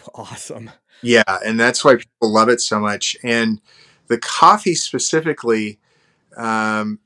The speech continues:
Speaker 2: you know, has a bold, rich flavor. And the thing about it is it, it has a smooth aftertaste with no acidic, um,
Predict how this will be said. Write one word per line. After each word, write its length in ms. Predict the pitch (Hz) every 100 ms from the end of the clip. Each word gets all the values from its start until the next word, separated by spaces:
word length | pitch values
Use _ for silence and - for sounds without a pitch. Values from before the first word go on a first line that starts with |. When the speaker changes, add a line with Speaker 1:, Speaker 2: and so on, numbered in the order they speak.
| _ _ _ - _ _
Speaker 2:
you 140 | - 123
know, 140 | 107
has 200 | 104 117
a 60 | 110
bold, 560 | 104 123 123 151 160
rich 300 | 123 127 127
flavor. 580 | - - 110 110 117 113 -
And 440 | 113 110 110 120 - - _ _ _ _ _ _
the 80 | 120
thing 240 | - 190
about 320 | 170 107 107
it 100 | 110
is 300 | 101 101 104
it, 160 | 120 110 _ _ _ _ _ -
it 320 | 113 - -
has 200 | 131 117
a 60 | 101
smooth 720 | - - - 127 139 156 151
aftertaste 720 | 120 120 - 113 117 113 -
with 160 | 104 -
no 220 | 107 110
acidic, 680 | 110 - - 110 104 - - _ _ _ _ _ -
um, 1160 | 104 104 101 101 98 98 98 95 95 98 101